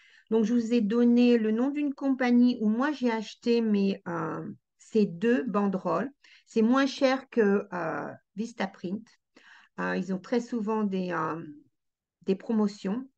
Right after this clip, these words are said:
et, euh, très bonne qualité. Donc, j'ai ma banderole qui est, euh, horizontale et la banderole verticale, ça, c'est un, un, les gens adorent cette banderole. Donc, je l'ai mise pour vous donner un peu une idée.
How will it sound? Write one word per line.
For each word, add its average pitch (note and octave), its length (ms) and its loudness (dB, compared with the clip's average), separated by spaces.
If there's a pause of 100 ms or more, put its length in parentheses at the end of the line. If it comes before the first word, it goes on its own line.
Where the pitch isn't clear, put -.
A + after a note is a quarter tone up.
et, F3+ 180 -6
euh, F3 260 -6
très - 160 0
bonne A#3 240 4
qualité. G#3+ 580 -4 (520)
Donc, G#3 180 2
j'ai G#3+ 120 2
ma A3 160 2
banderole A#3 760 0
qui - 420 -10
est, G3 400 -2
euh, E3+ 220 -4 (540)
horizontale A3 800 2
et F#3+ 100 0
la F#3+ 140 2
banderole A#3+ 520 2
verticale, G#3+ 760 -2
ça, G3+ 180 -6
c'est F#3+ 260 -8
un, E3 240 -6 (120)
un, D#3 360 -12 (300)
les F#3 140 0
gens A#3 240 2
adorent F#3+ 520 2 (440)
cette F#3 240 -6
banderole. F3+ 560 -2
Donc, C#3 160 -10
je E3+ 80 -10
l'ai F#3+ 80 -2
mise A3 260 0
pour F3 140 -10
vous F3+ 140 -8
donner G3+ 180 2
un G3+ 80 2
peu G3 140 -6
une F#3 80 0
idée. E3 220 -6